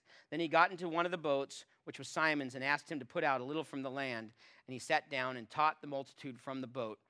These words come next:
There's such a huge crowd, he can't even, he can't even stand on the shore. He goes out a little bit in the boat,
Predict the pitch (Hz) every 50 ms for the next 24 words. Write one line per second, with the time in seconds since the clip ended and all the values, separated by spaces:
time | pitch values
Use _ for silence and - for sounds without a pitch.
0 | _ - _ - - _ - - - 220 220 185 196 175 240 269 294 285 - -
1 | - - 220 208 196 196 180 170 - 233 233 226 220 202 185 185 185 170 - 247
2 | 240 220 190 170 - 226 214 208 185 175 156 - 214 202 190 175 156 208 208 190
3 | - 233 247 269 269 262 247 233 202 202 190 220 240 247 233 180 170 190 185 180
4 | 185 180